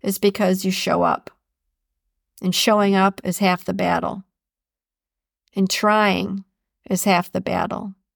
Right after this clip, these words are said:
And doing it every day is half the battle. 'Cause you did it for yourself. You did it for your legacy, and you did it for your,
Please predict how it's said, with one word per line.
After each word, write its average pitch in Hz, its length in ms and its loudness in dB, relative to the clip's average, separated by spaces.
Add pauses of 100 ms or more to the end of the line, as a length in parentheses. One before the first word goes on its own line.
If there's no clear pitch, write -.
(1000)
And 190 140 2
doing 208 300 4
it 156 200 -2 (1300)
every 208 260 4
day 208 420 0 (1500)
is 180 100 -6
half 190 260 2
the - 80 -2
battle. - 500 -4 (2500)
'Cause 196 180 4
you 190 100 4
did 202 160 4
it - 100 -4
for 202 120 0
yourself. 185 760 0 (920)
You 233 100 -4
did 190 200 4
it 190 120 0
for - 120 2
your 180 180 4
legacy, 214 600 2 (760)
and 196 100 8
you 185 80 8
did 185 240 2
it - 140 -2
for 196 140 0
your, 180 360 2